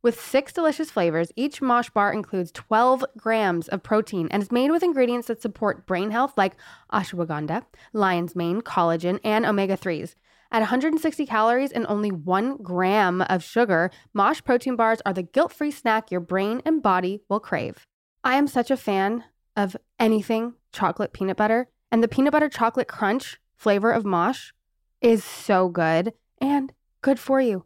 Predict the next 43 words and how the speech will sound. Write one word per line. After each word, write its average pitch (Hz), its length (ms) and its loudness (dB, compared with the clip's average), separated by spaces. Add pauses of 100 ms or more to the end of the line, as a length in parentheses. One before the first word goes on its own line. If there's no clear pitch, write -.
It 285 100 2
is 262 160 2
the 269 120 2
perfect - 800 -2 (260)
combination. 175 680 -2 (420)
And 277 320 -2 (400)
I 233 400 0 (240)
love 175 400 0 (280)
how 185 400 -4 (120)
much 196 240 -6
protein 185 520 -4
you 190 100 -10
get - 240 -6
packed - 440 -4 (220)
in 254 140 2
these 269 140 2
bars, 285 380 2
and 294 340 2 (200)
they're 277 120 2
delicious. 269 680 0 (460)
I 262 420 2
am 262 220 0
one 233 400 0
that 247 120 0
could 269 140 -8
use 269 300 -2
a 269 40 -2
little 269 140 -2
more 285 140 -4
protein 294 400 -6
in 202 60 -6
my 190 140 -2
life, 190 300 0
and 214 100 -2
I'm 208 60 -2
happy 233 340 -2
that 202 120 -4
Mosh 190 240 -2
has 226 120 -6
solved 240 240 0
that 196 140 0
for 208 140 -4
me. 208 180 -6